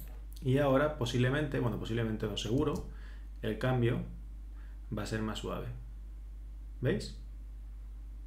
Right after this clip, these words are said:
Ya tendríamos, por ejemplo, de izquierda a derecha, podríamos decirle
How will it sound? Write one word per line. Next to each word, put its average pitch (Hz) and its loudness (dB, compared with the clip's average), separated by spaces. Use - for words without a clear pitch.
Ya 120 8
tendríamos, 107 2
por 117 0
ejemplo, 120 2
de 101 0
izquierda 110 2
a 113 6
derecha, 165 6
podríamos 113 6
decirle 107 4